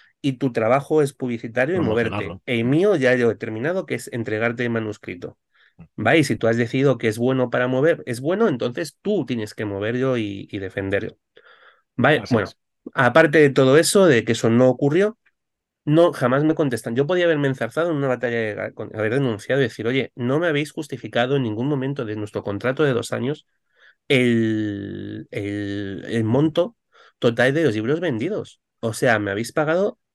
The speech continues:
Speaker 1: lo que habéis considerado, que yo de buena fe asumo que es así, pero porque soy como soy y no voy a enzarzarme,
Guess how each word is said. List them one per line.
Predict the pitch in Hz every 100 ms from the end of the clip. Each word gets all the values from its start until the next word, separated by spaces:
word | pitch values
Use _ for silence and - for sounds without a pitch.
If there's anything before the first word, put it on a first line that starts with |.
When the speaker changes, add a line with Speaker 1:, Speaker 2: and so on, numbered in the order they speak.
| _ -
Speaker 1:
lo | 117 101
que |
habéis | 98 95
considerado, | 135 143 175 170 185 220 233 _ _ _ _ _ _
que | - 117
yo | 127 220
de |
buena | 208 196 160
fe | 147 196 277 _ _ _ _ _ -
asumo | 113 - 143 208
que | 214
es | 190
así, | 104 - 202 127 _ _ _ _ - _
pero | 127 110
porque | 117 104 95
soy | 120 113
como | 165 165
soy | 143 175 202 -
y | - 120 120
no | 107
voy | 110
a | 135
enzarzarme, | 147 147 131 127 127 160